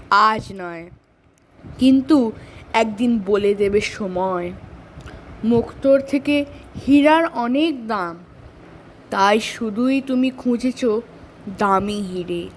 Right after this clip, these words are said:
কিন্তু দিন শেষে তুমি বুঝতে পারোনি যে সেটা নকল।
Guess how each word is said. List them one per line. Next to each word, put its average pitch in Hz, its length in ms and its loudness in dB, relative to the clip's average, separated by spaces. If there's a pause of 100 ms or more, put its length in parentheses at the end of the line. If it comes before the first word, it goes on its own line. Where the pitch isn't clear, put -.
(580)
কিন্তু 294 580 4 (600)
দিন 269 320 2
শেষে 285 480 2 (380)
তুমি 240 220 0
বুঝতে 220 600 -4
পারোনি 294 540 2 (340)
যে 214 80 -10
সেটা 226 340 0
নকল। 185 640 -4